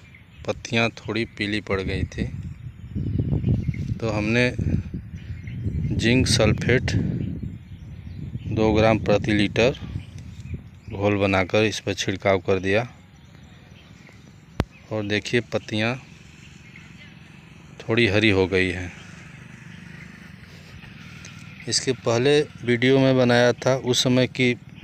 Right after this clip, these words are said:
पत्तियाँ आप देखेंगे तो पीली थी, लेकिन अब हरी हो गई हैं। और इसमें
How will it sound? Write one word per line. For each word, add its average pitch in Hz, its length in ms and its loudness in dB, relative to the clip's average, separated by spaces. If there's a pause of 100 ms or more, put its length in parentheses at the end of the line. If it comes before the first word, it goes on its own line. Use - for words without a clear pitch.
(120)
पत्तियाँ 123 360 4
आप 117 100 4
देखेंगे 117 500 2
तो 120 200 -6 (760)
पीली 110 280 2
थी, - 300 -12 (1400)
लेकिन 113 340 -4 (120)
अब 123 320 2 (1120)
हरी 107 220 -2
हो 92 180 -6
गई 92 180 -10
हैं। 90 160 -16 (1700)
और 107 160 0
इसमें 120 480 0